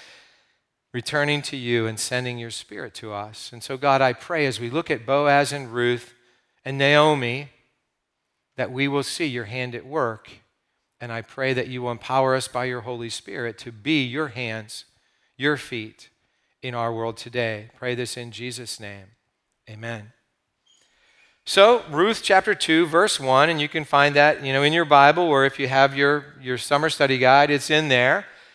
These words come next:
It says this, verse one, "Now there was a wealthy and influential man in Bethlehem named Boaz, who was a relative of Naomi's husband Elimelech." If you haven't been with us, Naomi and Ruth have been the main characters in Ruth so far. In chapter one,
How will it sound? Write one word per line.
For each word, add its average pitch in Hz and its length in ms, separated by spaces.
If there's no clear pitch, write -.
It 156 120
says 170 360
this, 151 220
verse 156 320
one, 135 320
"Now 143 200
there 151 160
was 147 140
a 147 60
wealthy 165 380
and 151 100
influential 160 560
man 147 260
in 156 60
Bethlehem 143 500
named 139 300
Boaz, 131 640
who 147 120
was 135 200
a 131 40
relative 143 500
of 147 100
Naomi's 139 460
husband 131 400
Elimelech." 131 680
If 139 100
you 160 80
haven't 180 320
been 180 180
with 131 180
us, 151 200
Naomi 156 380
and 170 140
Ruth 147 240
have 139 140
been 143 140
the 143 80
main 143 260
characters 151 580
in 151 320
Ruth 139 280
so 165 260
far. 139 320
In 147 120
chapter 160 420
one, 139 380